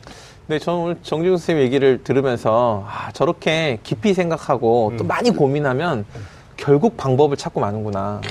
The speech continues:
Speaker 1: 이런 생각이 드는 것 같아요. 그래서
Speaker 2: 네.
Speaker 1: 우리 학생들도 이제 수능이 정말 얼마 남지 않았잖아요. 그래서 마지막에 "다 끝났어." 이러지 말고
Speaker 2: 음.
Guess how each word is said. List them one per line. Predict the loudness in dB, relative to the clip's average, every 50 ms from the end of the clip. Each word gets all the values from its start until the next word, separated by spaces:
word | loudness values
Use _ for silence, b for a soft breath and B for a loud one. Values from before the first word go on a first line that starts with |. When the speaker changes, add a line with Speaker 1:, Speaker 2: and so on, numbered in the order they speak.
| -6 -4
Speaker 1:
이런 | -2 -2 0 0
생각이 | -2 -2 -4 -4
드는 | -4 -4 -4 -2 -2
것 | -4
같아요. | -4 -4 -4 -4 -4
그래서 | 0 2 4
Speaker 2:
네. | 4 4
Speaker 1:
우리 | 4
학생들도 | 2 2 0 0 0 0 0 0 0 0 0 -2
이제 | -2 0 0 -2 -2 B B B B B
수능이 | -10 -2 2 2 2 2 0 -4 -14 -18 -14
정말 | -6 -2 0 2 2 2
얼마 | 2 2 0
남지 | 0 0 -2 -2 -2
않았잖아요. | -2 -2 -2 -4 -6 -8 -6 -6 -4 -6 -6 -8 -10 B B B B B B -2
그래서 | -2 0 2 4 4 4 2 4
마지막에 | 4 4 6 6 4 4 4 4 2 0
"다 | -2 -6 0 2
끝났어." | 4 4 4 2 2 0 -4 -4 -2
이러지 | 0 0 2 2
말고 | 0 -2 -2 -2 0 0 0 0 0 -4
Speaker 2:
음. | -8 -10 -10